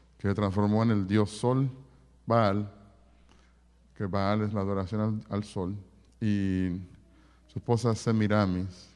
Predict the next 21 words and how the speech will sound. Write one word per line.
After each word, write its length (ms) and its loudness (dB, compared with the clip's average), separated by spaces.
que 80 -14
también 280 -2
es 80 -4
conocida 680 -2
como 420 -4
Astar-, 880 -4
Astarte, 960 0
y 60 -4
en 40 0
la 80 0
Biblia 320 4
se 120 -2
le 80 2
conoce 340 -2
como 180 0
Astarot, 540 -2
um, 280 -2
Ishtar, 720 2
de 120 -6
donde 760 0
viene 640 2